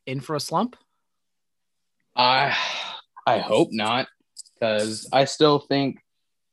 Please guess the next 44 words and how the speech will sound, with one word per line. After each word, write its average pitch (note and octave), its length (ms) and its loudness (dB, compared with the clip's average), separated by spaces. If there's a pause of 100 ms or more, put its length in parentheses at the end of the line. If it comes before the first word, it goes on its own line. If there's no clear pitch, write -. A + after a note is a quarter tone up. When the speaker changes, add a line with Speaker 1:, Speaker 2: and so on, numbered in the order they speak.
(240)
Speaker 2:
I E3+ 40 6
mean, D#3+ 260 2
they're, F#3+ 200 0
they're F#3 160 -2
holding F3+ 320 -4
on E3 240 -6
to - 100 -16
the C3+ 160 -6
core D3 520 0 (200)
in C#3+ 100 -10
Kansas C#3 380 -2
City. D3 360 4
So, B2 400 2
I B2+ 60 0
mean, B2 220 -2
I, - 160 0 (160)
I E3 40 4
think, G3 340 2 (720)
I A#2 120 2
don't, F#3 220 -4 (2500)
you D#3 100 -6
know, G3 400 2 (880)
I D3 80 0
got F3+ 160 4
a E3+ 60 4
feeling E3+ 640 0 (240)
Kansas D3 400 -4
City B2+ 480 4
will B2+ 180 2
make C3 280 2
playoffs, C#3+ 480 4
but A#2+ 100 -6
not A#2 120 -4
the - 60 -12
Super - 200 -12
Bowl. F2 140 -4
So - 160 0
I'm D3 120 6
gonna D#3 120 4
say B2+ 160 2
yes, A2+ 260 2
there's A2+ 140 -4
a A2 60 -6
slump. - 240 -8